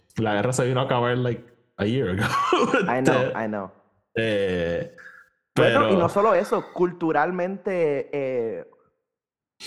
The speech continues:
Speaker 2: pop, pop culture wise, este, cambió muchísimas, like, perspectivas también, o sea.
Speaker 1: Ya, ya los rusos no eran los malos en las películas.
Speaker 2: Yeah, I mean,
Speaker 1: <laughs>
Speaker 2: eh, y eso es bien cabrón porque, em,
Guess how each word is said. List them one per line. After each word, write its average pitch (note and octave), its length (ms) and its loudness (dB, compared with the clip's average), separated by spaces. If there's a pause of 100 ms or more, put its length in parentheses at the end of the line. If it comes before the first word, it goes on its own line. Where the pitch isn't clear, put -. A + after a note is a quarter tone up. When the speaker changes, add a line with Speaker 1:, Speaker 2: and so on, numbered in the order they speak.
(180)
Speaker 2:
pop, - 300 0
pop - 260 2
culture A#2+ 380 -2
wise, G#2 420 -2 (400)
este, C#3 680 0
cambió C#3 760 2
muchísimas, C#3 1000 -6
like, B2 240 -4 (280)
perspectivas B2+ 840 0
también, A#2 480 -2
o F2+ 80 -4
sea. F2 760 -4 (480)
Speaker 1:
Ya, F3+ 280 2
ya F3+ 140 4
los G3 140 2
rusos G3 300 2
no F3 100 2
eran E3 180 4
los E3 120 2
malos C#3+ 360 4
en C3 60 2
las B2 140 0
películas. G#2 540 0 (480)
Speaker 2:
Yeah, - 360 4
I A3 120 6
mean, G3+ 160 4
Speaker 1:
<laughs> A#3+ 400 0
Speaker 2:
eh, B3 220 0 (380)
y A#3 160 4
eso G3 340 2
es G3+ 60 2
bien A3 160 4
cabrón G#3+ 360 4
porque, D#3 480 0
em, B2+ 640 2